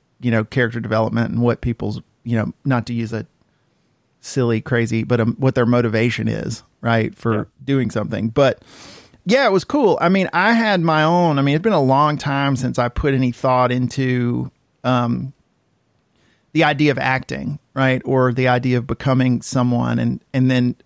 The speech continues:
Speaker 1: or, or, and in this case, you know, just much like a script, I mean, it's trying to read what you guys wrote and then,
Speaker 2: Mm-hmm.
Speaker 1: a-, and then trying to embody that, right? But then also, you can't have, you can't have ultimate,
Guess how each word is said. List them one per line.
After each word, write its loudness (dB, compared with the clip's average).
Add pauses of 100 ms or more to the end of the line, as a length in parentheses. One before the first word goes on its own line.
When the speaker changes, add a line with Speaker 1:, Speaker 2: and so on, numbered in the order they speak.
Speaker 1:
or, -2
or, 4
and 2
in 2
this 2
case, -2
you -2
know, 2
just -4
much 0
like -4
a -6
script, -2
I -2
mean, -2
it's -6
trying -2
to 0
read -2 (1000)
what 2
you 2
guys 4
wrote 2 (160)
and 4
then, 2
Speaker 2:
Mm-hmm. -12 (160)
Speaker 1:
a-, -14 (120)
and 2
then 2
trying 0
to 2
embody 2
that, 0 (180)
right? 0 (200)
But -6
then 2
also, 0
you 0
can't -4
have, -2 (760)
you 2
can't 0
have -2 (160)
ultimate, 2